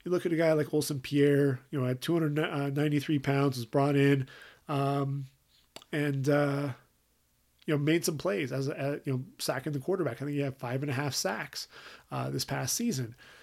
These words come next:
And, uh, when you're looking at some of those guys, Ed Oliver could be a, the same type of a player for the Giants. You know, I, I think, you know, the Raiders and what they're gonna be doing,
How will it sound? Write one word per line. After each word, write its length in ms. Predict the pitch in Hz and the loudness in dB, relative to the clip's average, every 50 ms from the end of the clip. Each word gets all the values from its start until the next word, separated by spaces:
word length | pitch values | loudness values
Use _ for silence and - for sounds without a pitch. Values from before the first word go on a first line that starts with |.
| - _ _ _ _ - | -20 _ _ _ _ -6
And, 300 | 156 151 147 147 147 160 | -4 -2 -2 0 2 2
uh, 240 | 156 156 151 151 | 4 4 4 2
when 140 | 151 156 151 | 0 -2 0
you're 120 | 143 151 165 | 0 2 2
looking 220 | 202 196 220 214 | 0 0 0 -2
at 120 | 190 139 | -2 -2
some 140 | - 170 170 | -2 -4 -2
of 60 | 165 | 2
those 200 | 151 151 147 143 | 4 4 4 4
guys, 460 | 131 143 151 139 139 139 143 131 131 - | 4 2 2 4 4 4 4 4 2 -2
Ed 160 | - 160 160 | -2 -2 0
Oliver 460 | 151 143 151 156 151 135 131 147 139 | 2 2 4 4 4 4 4 4 2
could 100 | 131 139 | 2 2
be 180 | 135 147 139 139 | 2 4 6 6
a, 200 | 139 139 147 - | 6 4 2 -2
the 100 | 156 143 | -4 -4
same 260 | 135 - 151 139 139 | -2 0 0 0 2
type 240 | 135 147 139 143 135 | 2 0 0 0 0
of 80 | 131 127 | 0 -2
a 60 | 123 | -2
player 480 | 123 - 165 180 180 160 139 135 123 - - - - - _ _ | 0 0 2 2 4 4 4 2 2 -2 -6 -16 -20 -20 _ _
for 240 | - - 156 170 170 | -6 -2 -2 0 0
the 80 | 160 | -2
Giants. 720 | 143 123 147 170 185 196 151 127 - _ - - - - - _ _ _ _ _ _ _ _ _ _ _ _ _ _ | -2 -2 -2 -2 -2 -2 -6 -10 -12 _ -16 -16 -16 -18 -20 _ _ _ _ _ _ _ _ _ _ _ _ _ _
You 60 | 156 | -6
know, 80 | 135 147 | -6 -4
I, 260 | 156 151 156 - - | -4 -4 -4 -4 -4
I 40 | 143 | -4
think, 400 | 139 165 156 147 135 - - - _ _ | -2 -2 -2 -2 -4 -8 -14 -18 _ _
you 160 | - 170 147 | -6 -4 -2
know, 180 | 135 135 135 139 | -2 0 -2 -4
the 480 | 139 127 143 139 135 139 139 139 139 131 - - - - - - - _ _ _ _ _ | -2 0 2 2 4 4 2 2 0 -2 -4 -10 -20 -20 -20 -20 -20 _ _ _ _ _
Raiders 760 | - 147 160 170 190 185 180 160 156 147 147 143 135 - - - - _ _ _ - | -4 0 2 2 6 8 8 8 8 6 2 0 -2 -8 -10 -14 -18 _ _ _ -8
and 260 | 208 - 247 185 147 | -6 -6 -4 -4 -2
what 180 | 147 151 135 - | -2 -2 0 0
they're 160 | 165 165 160 | 0 0 2
gonna 200 | 175 190 180 165 | 2 0 2 2
be 140 | 147 147 139 | 4 4 4
doing, 480 | 123 139 131 131 131 131 135 143 135 | 6 4 6 6 4 4 2 0 -4